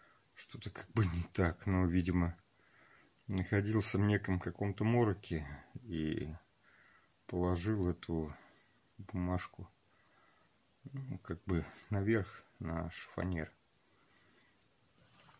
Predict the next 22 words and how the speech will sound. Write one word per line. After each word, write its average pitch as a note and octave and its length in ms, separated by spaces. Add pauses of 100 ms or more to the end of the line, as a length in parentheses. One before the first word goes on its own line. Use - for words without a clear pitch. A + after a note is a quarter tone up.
(180)
И A2+ 140
забыл B2+ 360
про - 160
нее, F2 380 (360)
дорогие E2+ 400
друзья. F#2 560 (1300)
И F2 400
знаете, F2+ 800 (680)
наверное, F2 800 (1000)
вот - 120
уже E2+ 400 (640)
приехал E2+ 440
викинг F#2+ 420
ко F#2+ 140
мне, F2 320 (1700)
и G#2+ 180
у F#2+ 80
меня F#2 420
как E2+ 240
бы F2 120
так F2+ 300
вот F2 280